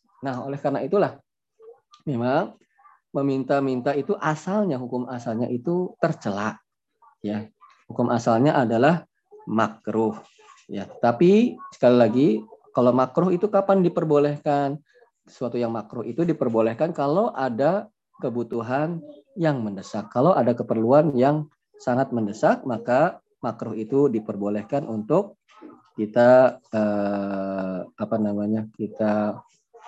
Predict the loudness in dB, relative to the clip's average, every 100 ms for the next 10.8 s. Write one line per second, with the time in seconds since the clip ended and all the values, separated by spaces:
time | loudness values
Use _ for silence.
0 | -6 0 2 2 0 -6 -6 -6 -12 -20
1 | -16 -10 -8 -2 2 4 2 -8 _ -2
2 | 0 4 4 2 0 0 2 2 2 -2
3 | 0 0 0 -6 -6 -4 -2 -2 -4 -6
4 | -2 0 0 -4 _ _ _ _ _ -14
5 | -12 -12 -12 -10 -6 -6 -4 -4 -2 -2
6 | -2 -4 -4 -4 -2 -2 -4 -4 -4 -2
7 | -2 -2 -6 -12 _ -14 -10 -10 -12 _
8 | _ _ _ -2 0 2 2 4 4 2
9 | -4 -6 -18 -20 -20 -20 _ _ -12 -6
10 | 0 0 0 -2 -4 -4 -4 -6